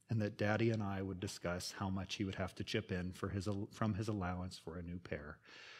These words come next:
Not wanting to live with the uncertainty, our fourth grader pushed me to decide,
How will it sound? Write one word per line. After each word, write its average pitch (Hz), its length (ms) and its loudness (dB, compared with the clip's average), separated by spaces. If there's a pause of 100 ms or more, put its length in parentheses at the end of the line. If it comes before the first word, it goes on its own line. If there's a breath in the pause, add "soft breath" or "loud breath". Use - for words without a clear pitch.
(440 loud breath)
Not 127 200 12
wanting 151 200 12
to 127 100 8
live 127 260 12
with 131 140 8
the 135 100 10
uncertainty, 123 640 8
our 107 120 12
fourth 120 300 8
grader 113 280 8
pushed - 320 8
me 113 140 6
to - 120 -4
decide, 98 600 2